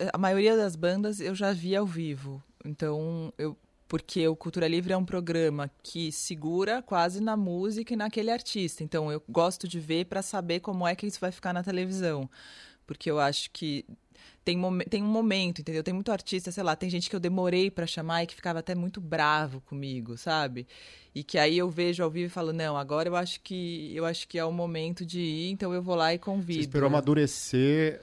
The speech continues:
Speaker 2: no palco pra poder chamar.
Speaker 1: É, porque é difícil, né? Eu, eu acho que foi, te-, no começo do programa foi muita gente começando.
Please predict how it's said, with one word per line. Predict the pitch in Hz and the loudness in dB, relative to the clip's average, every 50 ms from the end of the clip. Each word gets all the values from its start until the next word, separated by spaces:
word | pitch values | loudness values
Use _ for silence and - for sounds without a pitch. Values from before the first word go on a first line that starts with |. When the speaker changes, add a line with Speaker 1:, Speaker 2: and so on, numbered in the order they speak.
| - - 117 | -6 -4 -2
Speaker 2:
no | 127 127 | -2 -2
palco | - _ - 120 131 139 147 143 - - 139 | -2 _ 2 4 6 6 4 4 2 -2 -2
pra | - 139 127 | -2 -2 -2
poder | - - 131 127 127 | -2 -2 -2 -2 -2
chamar. | - - 143 120 107 95 92 95 - | -2 -2 -2 -2 -2 -2 -4 -6 -6
Speaker 1:
É, | - 302 285 285 269 254 | -2 0 2 4 4 2
porque | 240 - 214 - - 240 | 4 2 2 4 4 4
é | |
difícil, | 233 - - - - - 247 330 349 - - 226 | 4 4 0 0 0 2 4 4 4 4 2 2
né? | 202 190 185 | 4 6 6
Eu, | 170 - | 6 6
eu | - 165 170 | 6 6 6
acho | 185 190 - | 4 4 0
que | - | 0
foi, | - 233 175 | 0 0 0
te-, | - - 214 - | 2 0 0 0
no | 170 185 190 | 2 0 0
começo | - 220 180 185 190 202 226 226 - 175 | 0 0 2 2 2 2 2 2 0 -4
do | 165 | -6
programa | - 165 160 151 156 170 190 208 214 208 190 | -2 -2 -2 0 2 2 4 4 2 2 0
foi | - 214 190 | 0 0 0
muita | 190 196 214 240 277 240 | 2 2 2 2 2 2
gente | 214 180 202 180 190 202 220 - - - | 2 2 2 2 2 0 0 -2 -2 -2
começando. | - 220 214 220 226 - - 226 175 160 143 139 127 123 123 120 127 | 0 0 2 0 0 0 2 4 4 4 4 2 -2 -4 -6 -8 -10